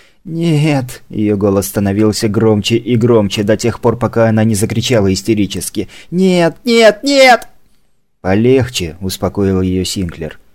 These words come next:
и напрягся, увидев страх в ее глазах. "Никто не причинит тебе вреда". Артефера расслабилась до бормотания в полутрансе.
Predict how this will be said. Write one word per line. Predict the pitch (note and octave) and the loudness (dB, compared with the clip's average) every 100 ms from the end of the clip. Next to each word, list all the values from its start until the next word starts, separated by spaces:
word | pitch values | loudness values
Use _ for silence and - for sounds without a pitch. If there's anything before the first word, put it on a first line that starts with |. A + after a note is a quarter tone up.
| - | -6
и | F#2 | 0
напрягся, | G#2 A2+ B2+ A#2 - G2+ | 2 2 4 2 2 -2
увидев | F#2 G2 F#2 | -2 -2 -4
страх | - G#2+ G2 - | -4 -2 -2 -2
в | |
ее | G2 F#2 F2+ | -4 -4 -4
глазах. | F#2 F#2 F2 D2 D2+ - _ _ _ _ _ _ _ _ _ - | -2 -4 -4 -10 -12 -20 _ _ _ _ _ _ _ _ _ -10
"Никто | G#2+ A2+ - - A#2+ A#2+ | -4 -2 -4 -6 0 2
не | B2+ C3 | 0 -2
причинит | B2+ B2 A#2 G#2 G#2 A#2+ - | -4 -4 -2 -2 0 -2 -6
тебе | - B2+ F#2+ G2 | -8 -4 -2 -2
вреда". | G2 B2+ A2+ F2 D2+ F2+ - _ _ _ - | -2 -2 0 -2 -4 -12 -20 _ _ _ -6
Артефера | B2+ B2+ A#2 - A2+ G2+ F#2 - | -2 0 -2 0 2 2 -2 -2
расслабилась | B2 A#2 - A#2 A#2 A2+ A2+ G2+ | -2 -2 0 0 2 2 2 0
до | G2+ | -2
бормотания | G#2 G2+ G2 G2+ F#2+ F#2+ | 0 0 0 0 2 0
в | - | 0
полутрансе. | G#2 F#2+ F#2+ A2 A#2 - F#2+ | -2 -2 0 0 -2 -2 -6